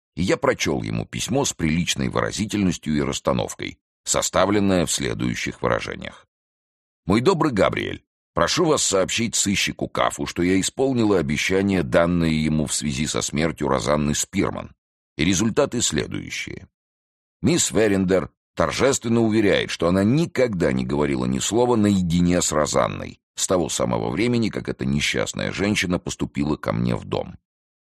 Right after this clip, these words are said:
Они не встретились даже случайно в ту ночь, когда алмаз исчез, и решительно никаких отношений между ними с утра четверга, когда поднялась тревога, до субботы, когда мисс Верендер оставила нас,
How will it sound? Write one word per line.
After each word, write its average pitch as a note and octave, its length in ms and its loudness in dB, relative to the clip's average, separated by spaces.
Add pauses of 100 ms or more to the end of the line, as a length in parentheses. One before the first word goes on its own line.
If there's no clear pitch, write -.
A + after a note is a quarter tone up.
(140)
Они G#2 180 4
не B2 140 2
встретились A2+ 640 0
даже F#2 320 2
случайно D#2 760 0
в - 100 -14
ту D2+ 160 -2
ночь, F#2+ 260 2
когда C#2+ 340 0
алмаз C#2 400 0
исчез, - 520 -4 (300)
и C2+ 80 0
решительно E2+ 580 0
никаких D2+ 500 -2
отношений B1+ 580 -2
между A1+ 280 -4
ними A#1 280 -2
с - 120 -2
утра C2+ 300 0
четверга, E2+ 560 -2
когда C#2 260 -2
поднялась B1+ 500 -2
тревога, A#1 540 -2 (320)
до D#2+ 260 2
субботы, B1+ 640 -2
когда C2+ 300 -2
мисс C2 240 -2
Верендер A#1+ 480 2
оставила B1+ 500 2
нас, G1+ 360 -6